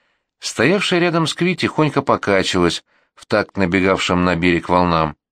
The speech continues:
Такой безмятежной Уокер никогда её не видел. Собирался дождь, тяжёлый туман был готов разродиться изморосью,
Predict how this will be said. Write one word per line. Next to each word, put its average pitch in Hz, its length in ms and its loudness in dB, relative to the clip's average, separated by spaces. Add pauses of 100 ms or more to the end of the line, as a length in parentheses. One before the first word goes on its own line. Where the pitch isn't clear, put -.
(440)
Такой 101 320 0
безмятежной 98 840 0 (380)
Уокер 107 380 0
никогда 113 400 0
её 95 160 2
не 117 160 0
видел. 71 400 -2 (360)
Собирался 80 600 -2
дождь, 87 420 -2 (460)
тяжёлый 123 460 0
туман 131 380 0
был 95 160 0
готов 85 380 -2
разродиться 82 800 0 (220)
изморосью, 107 760 -2